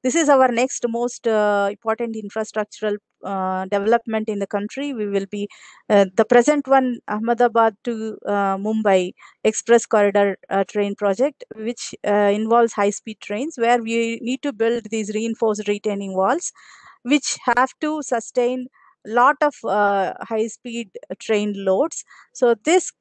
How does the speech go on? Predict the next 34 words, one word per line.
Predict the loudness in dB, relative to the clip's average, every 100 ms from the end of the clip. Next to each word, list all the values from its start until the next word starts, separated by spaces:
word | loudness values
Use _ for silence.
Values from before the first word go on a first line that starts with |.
| _ -6
is | -2 0
in | 0 2 4
Japan. | 4 4 2 2 -2
They | -2
have, | -2 -4 -6 -2
uh, | 0
used | 0 0 -2 -2 -6 -4
these | -6 -4
geocentric | -2 -2 -2 -8 -6 -6
reinforced | -8 -8 -4 -4 -4
retaining | -8 -2 -2 -2 -2
walls | 0 0 0
for | 0
abutments, | 0 2 0 2 -2 -2 -4
bridges, | -2 -4 0 0 0
culverts, | -2 -2 2 2 2 0
and | -6 -4
tunnel | -4 -4 -4
protections. | -4 -6 -6 -6 -8 -8 -14 -20 -20 -16 2
The | 2
entire | 4 6 6
high-speed | 6 4 4 -6 0
corridor | 2 4 2 0
project | -2 -4 -4
of | -6 -4
Japan | -6 -4 -6
uses, | -6 -6 -4 -6 -6 -10
uh, | -6 -4 -4 -6
you |
know, | -8 -8 -10 -14
um, | -12 -10 -8 -10 -12 0
geosynthetics | 6 6 4 -2 -2 -4 -4 -8 -2
completely, | -2 -2 -6 -12 -6 -6 -4
continuously | -4 -6 -8 -4 -6 -6 -8 -8